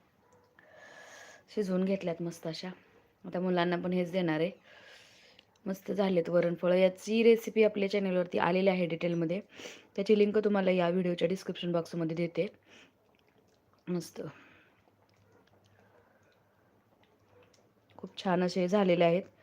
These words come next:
चला मंडळी, पुन्हा भेटूया. बरेच दिवस झालं म्हटलं आता लाईव्ह आलेलं नाही आहे. आज मी तुमच्यासाठी खास वरणफळाची रेसिपी, रेसिपी म्हणण्यापेक्षा वरणफळं कसे बनवायचे त्याची रेसिपी डिटेलमध्ये सांगितली. मी आज वरणफळं बनवलेत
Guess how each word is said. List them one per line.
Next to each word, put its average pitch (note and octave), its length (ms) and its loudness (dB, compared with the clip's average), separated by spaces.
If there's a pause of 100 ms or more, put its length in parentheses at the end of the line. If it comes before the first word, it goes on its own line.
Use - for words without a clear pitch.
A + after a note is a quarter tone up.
(460)
चला G3+ 160 8
मंडळी, F#3+ 400 4 (300)
पुन्हा G#3 200 2
भेटूया. G3 360 2
बरेच G3 300 4
दिवस F#3 180 0
झालं F#3 200 0
म्हटलं F3+ 280 -2
आता F3 140 -2
लाईव्ह F3 280 4
आलेलं F3 260 2
नाही E3+ 160 -2
आहे. F#3+ 80 -6 (420)
आज F#3 220 0
मी G3 120 0
तुमच्यासाठी F#3+ 560 -2
खास F#3+ 200 -4
वरणफळाची F3+ 580 0
रेसिपी, F3+ 460 -4 (720)
रेसिपी G#3 480 2
म्हणण्यापेक्षा G3 580 -2
वरणफळं G3 560 2
कसे G#3 280 -2
बनवायचे G3 680 -2
त्याची G3 200 -4
रेसिपी F#3+ 280 -4
डिटेलमध्ये F#3 440 -4
सांगितली. F#3+ 380 -2
मी G3 100 0
आज F#3+ 180 2
वरणफळं G3 540 2
बनवलेत G3+ 420 4